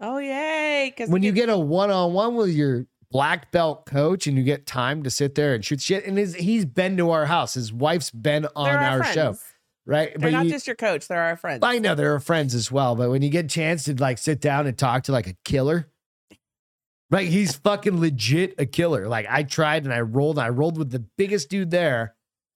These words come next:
Speaker 2: and the biggest dude there just laid on, like, uh,
Speaker 1: Well,
Speaker 2: and I'm like,
Speaker 1: he was
Speaker 2: "Ah, fuck."
Speaker 1: three hundred and some odd pounds.
Speaker 2: Right. But I rolled Jonathan.
Speaker 1: Who's a twig, by the way.
Speaker 2: And he's a hundred forty-five pounds. He, he'll fucking murder you.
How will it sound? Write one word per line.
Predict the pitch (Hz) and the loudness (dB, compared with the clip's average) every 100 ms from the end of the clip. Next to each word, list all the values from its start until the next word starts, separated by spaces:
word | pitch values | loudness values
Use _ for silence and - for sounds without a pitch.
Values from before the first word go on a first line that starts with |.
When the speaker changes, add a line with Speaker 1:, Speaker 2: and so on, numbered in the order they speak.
| _ | _
Speaker 2:
and | 131 | -2
the | 151 | 2
biggest | 185 202 135 | 2 0 0
dude | 180 | 0
there | 165 165 | 2 0
just | 123 107 | -2 -4
laid | 127 139 123 | 0 0 0
on, | 107 - | -2 -4
like, | 135 107 | -4 -4
uh, | 123 165 208 214 - | -2 0 2 0 -2
Speaker 1:
Well, | - | -2
Speaker 2:
and | |
I'm | 156 | 0
like, | 139 | 0
Speaker 1:
he | 135 | 2
was | 139 | 2
Speaker 2:
"Ah, | 185 180 | 2 0
fuck." | |
Speaker 1:
three | 285 294 | -2 0
hundred | 294 302 269 | 0 0 -4
and | 220 | -6
some | 262 254 | -4 -2
odd | 254 - | -2 -2
pounds. | 226 247 220 | -2 0 0
Speaker 2:
Right. | 170 233 - _ - | -2 -6 -16 _ -2
But | 185 | 0
I | 185 | 2
rolled | 190 196 156 | 2 2 0
Jonathan. | 143 180 220 220 - 135 127 139 - _ _ _ _ _ - | 0 2 2 0 0 -2 -2 -4 -12 _ _ _ _ _ -6
Speaker 1:
Who's | 208 196 - - | -4 -4 -8 -4
a | 196 | -4
twig, | - - 226 143 139 | -4 -4 -2 -2 -2
by | 139 | -2
the | 135 | -2
way. | 127 117 - - | -4 -4 -2 0
Speaker 2:
And | 196 | 2
he's | 175 | 2
a | |
hundred | 185 165 | 2 0
forty-five | 180 170 - 156 143 | 0 0 2 2 2
pounds. | 190 202 190 | 0 2 0
He, | 139 139 - _ - | -2 -6 -8 _ -2
he'll | 139 117 | -2 0
fucking | - 127 - 120 | -2 0 0 0
murder | 120 143 175 139 | 2 0 0 -2
you. | 85 65 | -6 -12